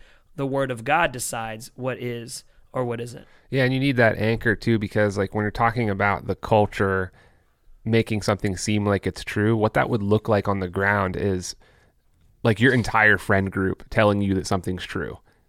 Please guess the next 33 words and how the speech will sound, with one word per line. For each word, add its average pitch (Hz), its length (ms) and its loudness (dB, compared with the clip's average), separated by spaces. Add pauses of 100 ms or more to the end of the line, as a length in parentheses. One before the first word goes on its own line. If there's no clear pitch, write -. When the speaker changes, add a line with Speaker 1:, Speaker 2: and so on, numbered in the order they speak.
(160)
Speaker 2:
Fifteen, 110 480 0
twenty, 104 480 0 (180)
fifty 123 440 0
people - 460 -2 (340)
all 113 200 6
telling 107 340 2
you 101 160 0
that 98 140 -2
the 98 100 -2
same 107 300 2
thing 104 220 0
is 90 160 -4
true. 95 480 2 (520)
It's - 120 -6
possible 104 560 2
that, 95 160 -8
depending 113 360 2
on 101 80 2
where 107 100 4
you 98 140 0
go, 107 320 4
that 90 240 -2
you'll 101 140 0
have 107 200 2
everyone 101 380 2
around 101 280 0
you 104 80 0
telling 98 280 0
you 95 100 -2
that 98 120 -6
something's 90 360 -6
true. 113 320 2 (420)
Um, 95 420 0